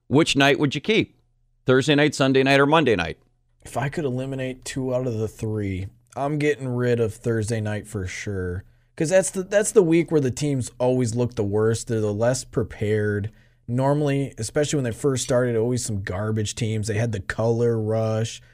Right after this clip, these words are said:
Speaker 2: where it was more about the uniforms than the actual teams and games. That is a bunch of garbage, in my opinion. Uh, I'd probably get rid of Monday night, actually. Just
Speaker 1: Really?
Speaker 2: especially with, you're busy with other stuff going on.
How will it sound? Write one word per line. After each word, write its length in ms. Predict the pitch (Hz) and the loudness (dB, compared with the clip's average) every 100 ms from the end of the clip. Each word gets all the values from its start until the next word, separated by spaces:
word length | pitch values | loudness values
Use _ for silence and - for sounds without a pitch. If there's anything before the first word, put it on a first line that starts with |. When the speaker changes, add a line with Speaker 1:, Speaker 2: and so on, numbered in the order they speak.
| _ | _
Speaker 2:
where 140 | 127 120 | -2 0
it 20 | |
was 100 | 104 | 0
more 160 | 120 | 0
about 200 | 120 120 | 2 0
the 80 | 107 | 0
uniforms 760 | 98 120 120 - 117 117 117 110 | -4 -2 -2 -2 -2 -2 -2 -4
than 100 | 107 | -4
the 100 | 107 | -2
actual 340 | 107 - 107 | -4 -4 -8
teams 420 | - 113 113 107 | -6 -6 -4 -4
and 160 | 101 95 | -6 -6
games. 600 | 98 98 98 98 104 - _ _ _ _ _ _ _ _ _ | -6 -6 -8 -8 -8 -12 _ _ _ _ _ _ _ _ _
That 240 | 127 113 147 | -10 -2 0
is 140 | 123 | 0
a 40 | |
bunch 220 | 107 107 101 | 0 -2 -4
of 100 | 95 | -2
garbage, 440 | 98 98 98 98 | -2 -2 -4 -6
in 60 | 95 | -6
my 180 | 95 | -6
opinion. 520 | 92 110 98 95 95 104 _ _ _ _ - | -6 -6 -6 -6 -8 -10 _ _ _ _ -8
Uh, 220 | 123 131 | -4 0
I'd 140 | 156 202 | 0 2
probably 240 | 277 277 | 2 4
get 120 | 220 | 6
rid 120 | 208 | 6
of 60 | 180 | 6
Monday 260 | 120 170 135 | 4 4 4
night, 300 | 127 143 104 | 2 0 0
actually. 560 | 107 - 101 101 107 - _ _ _ _ - | -4 -4 -4 -4 -4 -8 _ _ _ _ -4
Just 160 | 202 | 4
Speaker 1:
Really? 140 | 247 180 | 6 8
Speaker 2:
especially 360 | 175 175 208 | 6 2 2
with, 260 | 175 151 - - - | 6 4 4 -20 -8
you're 160 | 180 165 | -2 0
busy 380 | 135 160 165 | 2 0 0
with 160 | 160 139 | 0 0
other 200 | 139 147 | 2 0
stuff 400 | - 127 135 123 | 0 0 0 0
going 340 | 127 131 131 | 0 0 0
on. 520 | 113 113 117 117 113 | 0 0 -2 -2 -4